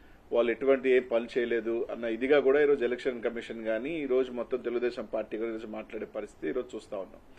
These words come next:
అదిగాక పదమూడో తారీఖు నుంచి ఈ రోజు దాకా మాచర్లో జరిగిన గొడవలు కావచ్చు, లేకపోతే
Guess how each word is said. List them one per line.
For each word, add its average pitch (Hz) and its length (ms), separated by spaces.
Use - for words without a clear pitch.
అదిగాక 135 340
పదమూడో 135 500
తారీఖు 123 340
నుంచి 123 240
ఈ 127 40
రోజు 120 180
దాకా 117 280
మాచర్లో 113 500
జరిగిన 110 360
గొడవలు 110 440
కావచ్చు, 110 520
లేకపోతే 110 800